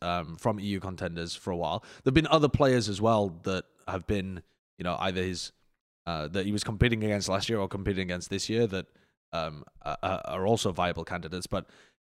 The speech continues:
this seems like a no-brainer for a London Spitfire team that wants to bolster up some more, um, E U talent and some more British talent as well. 'Cause he's British, right? Backbone?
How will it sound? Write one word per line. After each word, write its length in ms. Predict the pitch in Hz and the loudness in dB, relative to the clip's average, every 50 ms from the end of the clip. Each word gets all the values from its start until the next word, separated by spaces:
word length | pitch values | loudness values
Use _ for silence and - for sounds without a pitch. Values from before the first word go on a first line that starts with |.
| _ _ _ _ _ _ _ _ - | _ _ _ _ _ _ _ _ 4
this 140 | 156 160 | 4 6
seems 320 | - - 180 175 160 139 139 | 6 4 4 4 4 6 6
like 160 | 147 135 - | 4 6 6
a 80 | 139 117 | 4 4
no-brainer 540 | 113 120 113 92 110 117 123 117 104 92 | 4 2 4 6 6 6 6 4 2 -2
for 80 | - 107 | -2 -2
a 60 | 101 | 0
London 260 | 101 107 107 104 101 | 2 2 0 0 -2
Spitfire 420 | 90 - - 113 92 - 101 95 92 | -4 -2 -2 -2 0 2 0 0 0
team 200 | - 107 104 95 | 0 -2 -2 -2
that 100 | 90 80 | -4 -4
wants 260 | 80 90 90 87 - | -4 -6 -6 -6 -6
to 80 | - 92 | -8 -8
bolster 480 | 80 78 95 95 92 - - 95 95 | -4 -2 -2 -2 -2 -4 -6 -4 -4
up 140 | 90 90 - | -4 -4 -4
some 100 | - 92 | -8 -8
more, 460 | 85 87 92 90 90 87 87 87 - - _ _ _ _ _ _ _ - | -6 -6 -4 -4 -4 -4 -4 -4 -8 -12 _ _ _ _ _ _ _ -2
um, 240 | 85 87 85 82 - - | -2 -2 -2 -4 -4 0
E 60 | 127 | 0
U 320 | 127 123 123 123 117 113 101 | 2 4 4 6 4 4 2
talent 400 | - 101 95 92 87 87 82 - | 2 0 0 0 0 -2 -4 -6
and 120 | 95 98 | -8 -6
some 120 | - 101 | -6 -4
more 100 | 110 101 | -2 -4
British 380 | 82 80 98 104 101 95 - - | -2 0 -2 0 0 0 -2 -2
talent 320 | - 85 82 85 78 - - | -2 -2 -2 -2 -6 -8 -10
as 100 | 82 90 | -6 -4
well. 280 | 98 95 71 62 - _ | -2 -2 -2 -4 -8 _
'Cause 120 | - - | -6 -2
he's 120 | 117 117 113 | -2 -2 0
British, 400 | - 117 131 139 120 82 - - | 2 4 4 4 4 2 0 -2
right? 300 | 92 98 123 127 - - | 0 2 2 2 0 -2
Backbone? 400 | - 92 - - 117 131 147 147 | -6 -6 -4 -2 -2 -2 -2 -4